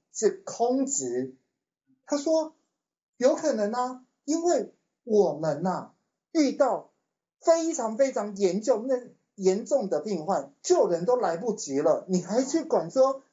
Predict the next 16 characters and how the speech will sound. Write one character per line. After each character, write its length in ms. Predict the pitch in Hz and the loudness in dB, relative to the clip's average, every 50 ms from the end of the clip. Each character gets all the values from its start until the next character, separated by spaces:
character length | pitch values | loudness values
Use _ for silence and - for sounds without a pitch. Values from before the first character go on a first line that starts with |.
| _ | _
哎， 140 | - 247 226 | -2 0 0
他 180 | - 233 285 277 | 0 -2 -4 -4
体 380 | 277 - - - 220 196 170 | -4 -8 -8 -4 -4 -2 0
温 260 | 170 233 247 247 254 - | 2 2 0 0 0 0
多 240 | 208 196 208 226 | 2 2 2 2
少 240 | - 247 202 160 156 | 0 -2 -6 -6 -6
度？ 340 | - - 226 - - - - _ _ _ | -6 -4 -4 -4 -4 -6 -10 _ _ _
现 200 | - - 349 330 | -2 0 0 2
在 140 | 330 320 311 | 2 0 0
是 200 | 302 302 285 - | -2 -6 -10 -4
救 320 | - 339 349 330 285 262 | 0 4 6 6 6 4
命 180 | 262 277 269 233 | 2 -4 -6 -4
要 220 | 247 247 220 185 | -2 0 0 0
紧， 240 | 180 - 151 139 131 - | -2 -4 -8 -12 -8 -4
还 100 | 190 185 | -4 -4
是 360 | - 277 262 196 - - | -4 -2 -4 -4 -6 -6